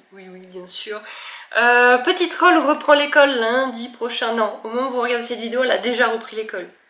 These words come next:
Je l'enregistre à l'avance. Donc, euh, oui. Euh, là, mon mari a repris le travail au moment où j'enregistre cette vidéo. Je suis toute seule avec Evie, qui n'a pas très envie d'aller à la ferme. Ça lui dit pas plus que ça.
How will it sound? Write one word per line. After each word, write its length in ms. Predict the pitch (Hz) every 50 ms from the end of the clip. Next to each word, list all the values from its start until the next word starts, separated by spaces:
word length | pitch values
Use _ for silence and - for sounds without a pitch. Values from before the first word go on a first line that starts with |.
| _ _ _ _ _ _ _
Je 200 | _ - - 196 196
l'enregistre 400 | 208 185 220 233 254 - - 233
à 40 |
l'avance. 420 | 220 196 190 214 247 285 285 - - - - - - - - - - - - 214
Donc, 580 | 208 269 285 294 302 311 302 - - - - -
euh, 280 | 214 233 240 240 240 233
oui. 360 | 233 262 262 - - - - - -
Euh, 400 | - 226 226 220 220 214 214 220
là, 520 | 220 240 247 262 277 285 302 311 320 320 320
mon 160 | 302 294 302
mari 260 | 285 285 269 285 302
a 60 | 285 269
repris 240 | 269 262 - 285
le 40 | 262
travail 720 | - - - 240 220 220 220 247 269 277 277 277 277 269 247
au 40 |
moment 260 | 226 220 226 269 269 254
où 40 |
j'enregistre 340 | 233 226 220 220 240 240 -
cette 140 | - - 214
vidéo. 440 | 220 220 196 208 214 247 262 269 269
Je 60 | 269
suis 100 | - -
toute 160 | - 226 233
seule 120 | 311 302 302
avec 240 | 262 240 233 226
Evie, 300 | 220 208 196 220 247 262
qui 160 | 254 - 254 247 233
n'a 140 | 233 233 233
pas 180 | - 254 247
très 260 | 247 - - 240 226
envie 220 | 220 214 214 220 220
d'aller 180 | 214 202 208
à 80 | 208 202
la 120 | 196 190
ferme. 300 | 185 - - 190 185 226 226
Ça 100 | - -
lui 140 | - - -
dit 100 | 190 196
pas 160 | - 202 247
plus 300 | 247 - - - - -
que 100 | - 240
ça. 320 | 226 - 202 180 175 -